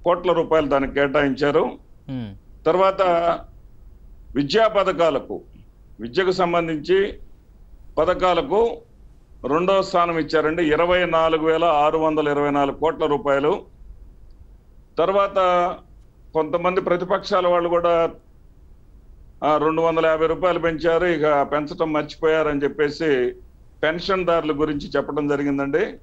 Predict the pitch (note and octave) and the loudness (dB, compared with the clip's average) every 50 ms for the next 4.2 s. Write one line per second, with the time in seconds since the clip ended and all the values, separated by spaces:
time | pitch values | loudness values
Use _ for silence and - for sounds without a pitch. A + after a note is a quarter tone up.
0 | - - B2+ B2 A#2+ A2+ G#2 G2+ G2 - - - - - - - - - - - | -18 -14 -12 -10 -10 -10 -12 -14 -18 -20 -20 -20 -20 -18 -16 -16 -16 -12 -6 -2
1 | D3 E3 F3 E3+ D3 D#3 D#3+ E3+ F3+ F3+ F#3 F#3 F3 F3+ F3 F3 F3 F3 F3 F3 | -2 0 0 0 2 2 4 4 4 2 0 0 2 2 2 2 2 2 0 -2
2 | F3 - - - - - - - - A2+ C3+ D#3 F3+ F#3 F#3 F#3 F3+ F3 F3+ F#3 | -2 -6 -16 -20 -20 -20 -20 -12 -4 -2 0 2 2 2 2 2 2 2 2 2
3 | F3+ F#3+ F#3+ F#3+ G3 F#3 F#3+ G3 F3+ - F#3 F3+ F3+ F3+ E3+ C#3 D#3+ D#3+ D#3+ D3+ | 2 0 2 2 0 2 2 0 0 2 2 2 2 2 0 2 0 0 0 -2
4 | E3 - - E3+ | -6 -2 0 2